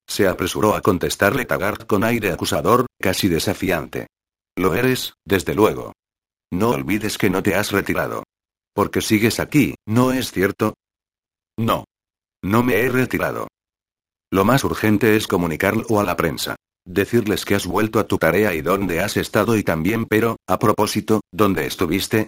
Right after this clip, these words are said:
Dagny?". "Eddie", repuso ella, "¿quieres redactar una nota de acuerdo con lo que voy a decirte y enviarla a la prensa?".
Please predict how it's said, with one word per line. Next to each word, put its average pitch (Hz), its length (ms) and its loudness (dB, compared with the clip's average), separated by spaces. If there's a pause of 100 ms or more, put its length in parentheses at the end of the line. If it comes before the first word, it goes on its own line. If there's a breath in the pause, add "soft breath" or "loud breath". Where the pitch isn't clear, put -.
Dagny?". 107 520 0 (920)
"Eddie", 117 280 4
repuso 104 500 0
ella, 110 260 0 (120)
"¿quieres 104 300 2
redactar 101 560 2
una 110 180 0
nota 101 260 2
de 95 120 2
acuerdo 85 400 0
con 104 160 2
lo 95 100 2
que 85 100 -4
voy 131 240 2
a 117 80 2
decirte 110 460 0
y 104 100 2
enviarla 90 640 0
a 67 60 -2
la 80 160 -4
prensa?". 113 440 0